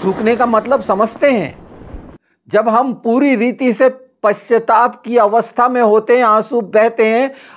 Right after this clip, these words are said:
हम लज्जित होते हैं अपने आप पर कि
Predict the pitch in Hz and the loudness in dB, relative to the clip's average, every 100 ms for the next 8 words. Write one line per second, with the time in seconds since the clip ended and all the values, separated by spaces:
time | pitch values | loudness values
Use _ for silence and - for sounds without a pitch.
0 | - 196 233 220 208 175 156 285 - 196 | -8 -2 0 2 0 0 -4 -6 -2 -2
1 | 196 220 233 269 - - 220 226 233 180 | 2 2 0 0 -2 -2 -2 0 0 2
2 | 233 247 - 214 254 254 - _ - 226 | 0 0 0 0 0 -4 -18 _ -6 -4
3 | 214 208 | -2 -2